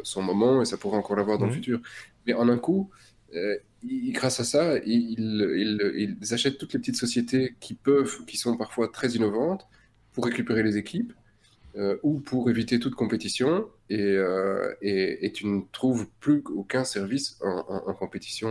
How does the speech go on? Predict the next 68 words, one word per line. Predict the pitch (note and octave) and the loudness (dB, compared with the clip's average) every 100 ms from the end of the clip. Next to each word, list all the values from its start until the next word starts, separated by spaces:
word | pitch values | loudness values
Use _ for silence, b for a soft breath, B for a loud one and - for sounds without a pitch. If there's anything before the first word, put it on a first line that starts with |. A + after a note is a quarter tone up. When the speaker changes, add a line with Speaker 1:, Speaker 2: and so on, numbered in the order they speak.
| G#2 | -2
Speaker 1:
à, | - G#2+ F#2+ - B B - | -2 -2 -4 -6 B B -4
à, | F2+ - | -4 -2
à | E2+ | -4
des | |
boîtes | F2 G2 | 0 0
comme | - A2+ | 0 -2
ça. | D#3+ C#3 - | -2 -4 -4
Speaker 2:
Mais | C#3+ | 0
c'est | B2 | 4
ça, | C#3 G#2 | 4 6
c'est | G2 | 6
Speaker 1:
Euh, | G2 | 4
Speaker 2:
les | |
seules | F#2+ D#3 C3+ | 6 6 6
al-, | B2 | 2
Speaker 1:
alors, | - | 2
Speaker 2:
les, | B2+ D#3 - | 4 4 4
les | C#3 | 2
seules | - E3+ B2 | 4 4 6
alternatives | C3 B2+ A#2 - E3 A#2 | 2 2 0 0 2 2
à | |
terme, | - D#3+ F#3 C3 B2 | 2 0 2 -2 -4
c'est | A2 - - B2 | -8 -4 -2 2
eux | B2+ B2+ | 4 4
aussi, | C3 - G2 | 4 2 -2
quoi, | - | -4
en | F2 | -6
fait. | - F#2+ - - - | -8 -12 -16 -18 -16
<laughs> | - C3+ | -10 -8
Speaker 1:
C'est | - - D#3+ C3+ | -2 0 4 4
eux | C#3 C#3+ | 4 4
aussi, | C3+ F3+ B2+ | 0 0 -2
parce | - A2 | -2 -4
Speaker 2:
Oui. | G#2+ | -2
Speaker 1:
qu'ils | A2+ | -2
rachètent, | A#2+ C#3 - | 0 0 -2
ils | G#2+ | -4
rachètent | A2 - A#2+ | -4 -4 -10
tout | - | -10
ce | - | -8
qu'il | - | -2
y | A2 | -2
a | |
sur, | - G#2 | -2 -6
euh, | G2 G2+ G2 | -4 -4 -4
sur | - G#2 | -6 -6
le | G#2+ | -6
marché. | A2 D#3+ D#3 - | -6 -6 -10 -10
Speaker 2:
Ouais. | A2+ G#2+ - | -10 -10 0
Speaker 1:
Et, | A2 - A2+ | 2 4 4
et | A2 G#2+ | 6 6
la, | A2+ G#2+ | 4 4
la, | A#2 G#2+ F2+ | 4 4 4
la | G2+ | 2
même | A2+ | 2
chose | A2 B2+ B2 G2+ | 2 2 2 0
donc | F#2 | -2
avec | G2+ G2+ | -2 0
Amazon | G#2+ G#2 G#2+ G#2+ | 0 0 2 2
et | G2+ | 2
Apple, | F#2 A#2+ D3 C3+ | 2 2 2 2
hein, | G#2 G2+ F#2 | 0 0 -2
ce | - - | -4 -8
ne | |
sera | - F#2+ | -8 -6
pas | A2 | -4
non | F#2+ F2+ | -4 -4
plus, | - G2+ | -6 -6